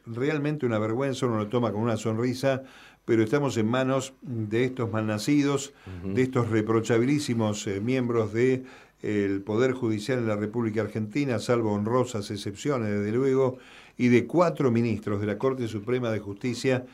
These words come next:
Speaker 1: que, eh, en condiciones normales deberían haber dado ya un paso al costado y decirle, "Señor presidente, proponga nuevos jueces,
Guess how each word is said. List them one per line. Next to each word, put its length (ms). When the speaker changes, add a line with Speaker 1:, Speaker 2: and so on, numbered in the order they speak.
Speaker 1:
que, 420
eh, 180
en 140
condiciones 960
normales 600
deberían 500
haber 200
dado 260
ya 140
un 140
paso 240
al 80
costado 400
y 20
decirle, 420
"Señor 180
presidente, 600
proponga 520
nuevos 360
jueces, 540